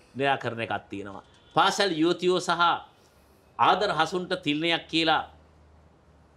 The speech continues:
ඇඩ්වර්ටයිස්මන්ට් කීපයක් තියෙනවා. ඊට පස්සේ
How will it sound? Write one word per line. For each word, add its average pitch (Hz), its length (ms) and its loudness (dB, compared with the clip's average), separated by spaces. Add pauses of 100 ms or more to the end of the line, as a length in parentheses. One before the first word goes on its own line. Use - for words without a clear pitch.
(340)
ඇඩ්වර්ටයිස්මන්ට් 143 680 0
කීපයක් 110 420 0
තියෙනවා. 98 340 -10 (1000)
ඊට 131 100 2
පස්සේ 190 380 4